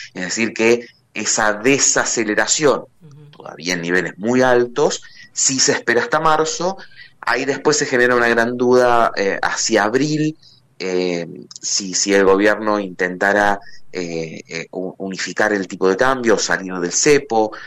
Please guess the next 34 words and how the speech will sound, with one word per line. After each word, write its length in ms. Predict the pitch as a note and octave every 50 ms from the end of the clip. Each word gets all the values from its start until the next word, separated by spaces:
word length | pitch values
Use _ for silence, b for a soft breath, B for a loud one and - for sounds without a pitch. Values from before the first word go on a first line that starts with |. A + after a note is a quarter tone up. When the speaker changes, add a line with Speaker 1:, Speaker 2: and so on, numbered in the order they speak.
| B -
Speaker 1:
porque 220 | - G2 F2+ F#2+ F2
también 340 | F2 F2 F2+ G2 G#2 G#2
ese 240 | G#2 G2+ - - G2+ F#2+
dólar 320 | F#2 G2 G2 G2+ G2 G2
de 100 | F#2 F#2
ochocientos 480 | F2 - - D#2+ - G2+ G2+ G2 - F#2+
y 40 | F2+
pico 240 | E2+ F2 F2 - F#2+
de 100 | F#2 F2+
pesos 460 | - G#2 G2+ - - A2 G#2+ - -
Speaker 2:
Ujú. 400 | - - - - - - - -
Speaker 1:
también 340 | - F#2 F2 F#2+ G#2 A2+ A2+
se 120 | G#2+ A2
viene 200 | G#2 G2+ G#2 G#2
atrasando, 680 | G#2 G2+ - E2 E2 - G2+ G2 G2+ G2 G2+ G2 F#2+ -
eh, 160 | D#2+ E2 -
eh, 140 | - E2 - -
el 140 | E2 D#2+ E2
dólar 220 | F2 F#2 F#2+ F2
oficial, 400 | E2+ - F2+ - - A2 F#2 F2
me 80 | E2+ D#2+
refiero, 460 | - - - G2 F#2 F2 F#2 G2 -
Speaker 2:
Claro. 400 | - - F#3 F#3 E3+ D3+ C#3+ C3+
Speaker 1:
se 120 | - G2
viene 200 | F#2 F#2+ - -
Speaker 2:
Ayer 100 | - G2+
Speaker 1:
atrasando 300 | - - - G2+ G2+ G2+
de 40 | F#2+
manera 280 | F2+ F#2 F#2+ G2 G2 F2+
muy 200 | F#2+ G#2+ A#2 A#2
significativa 800 | - - A2 G#2+ G2+ - G#2+ - G2 F#2 - G#2+ A2 A2 G#2+
con 180 | - - F#2 E2+
la 60 | E2
inflación. 800 | E2 D#2+ - - - - - - D#3 D3+ C#3+ C3+ A#2 G#2+ G#2